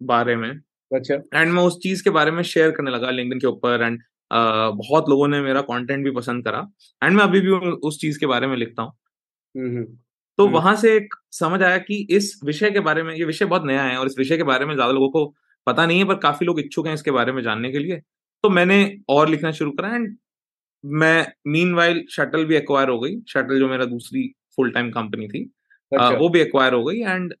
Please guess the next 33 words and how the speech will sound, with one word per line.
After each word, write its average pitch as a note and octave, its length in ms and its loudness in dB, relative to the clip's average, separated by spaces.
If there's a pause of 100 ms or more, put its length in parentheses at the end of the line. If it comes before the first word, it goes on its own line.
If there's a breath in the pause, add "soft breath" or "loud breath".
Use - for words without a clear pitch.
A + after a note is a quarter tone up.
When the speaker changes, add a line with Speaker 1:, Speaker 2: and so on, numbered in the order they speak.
Speaker 1:
उसके C#3+ 280 -2
बाद E3 320 2
तब E3 80 2
मैं E3+ 320 0 (220)
अठारह D3+ 280 2
लोगों C#3+ 220 0
की C3+ 80 0
एक C3+ 140 -4
टीम B2 160 -6
चला A2+ 220 -2
रहा A#2+ 100 -8
था, F3+ 180 -8
and F3+ 220 -6
उसके D3 220 -4
बाद D3+ 120 2
मैं D3 100 -2
कोपेनहेगन C#3 460 0
मूव B2+ 180 -4
हो A2+ 120 -2
गया, G#2+ 140 -6 (580)
अ, A2+ 440 2 (100)
मर्स्क D#3+ 340 2
नाम C3+ 200 0
की C3+ 120 -2
एक C3+ 120 -2
कंपनी A#2 380 -6
में, F3 140 -4
जो C#3+ 120 0
कि C3+ 200 -6
शिपिंग, C3+ 500 -4
अ, A2+ 600 -4
जायंट A#2+ 380 -4
है। D3+ 140 -8